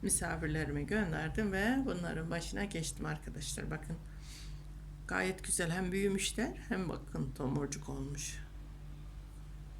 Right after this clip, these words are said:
Ama sulanmadığı için maalesef çiçek açamamışlar. Bakın, İnşallah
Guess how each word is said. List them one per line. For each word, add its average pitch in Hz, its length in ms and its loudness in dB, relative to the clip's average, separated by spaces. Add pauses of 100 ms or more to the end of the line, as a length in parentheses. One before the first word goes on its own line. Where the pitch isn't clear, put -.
(520)
Ama 214 360 6
sulanmadığı 165 760 0
için 240 440 2
maalesef 156 680 -2
çiçek 226 280 -2 (260)
açamamışlar. 147 760 -2 (1300)
Bakın, - 360 -4 (1300)
İnşallah 190 500 0